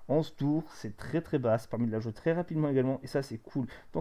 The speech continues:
c'est un vieux personnage, je pense que ces mid-break, c'est très intéressant, qu'ils ont permis de mettre des vieux personnages un peu au goût du jour, ou du moins jouables,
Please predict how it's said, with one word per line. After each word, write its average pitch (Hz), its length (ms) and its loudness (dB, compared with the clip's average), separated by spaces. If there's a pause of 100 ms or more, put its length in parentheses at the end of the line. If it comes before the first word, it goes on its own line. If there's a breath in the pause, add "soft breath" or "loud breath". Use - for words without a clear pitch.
c'est 107 80 -2
un 104 60 0
vieux 135 200 0
personnage, 143 360 2
je - 40 -8
pense 160 120 2
que - 40 -4
ces 131 60 0
mid-break, 127 300 2
c'est 120 80 -12
très 120 180 -2
intéressant, 113 400 -2
qu'ils 131 220 -2
ont 113 40 2
permis 123 200 2
de 120 80 0
mettre 123 320 0
des 107 100 -2
vieux 127 160 0
personnages 147 420 0
un 127 140 4
peu 160 140 -2
au 143 100 4
goût 127 200 -2
du 131 120 0
jour, 151 260 2 (280 loud breath)
ou 117 80 -4
du 117 100 -2
moins 151 300 4
jouables, 127 720 0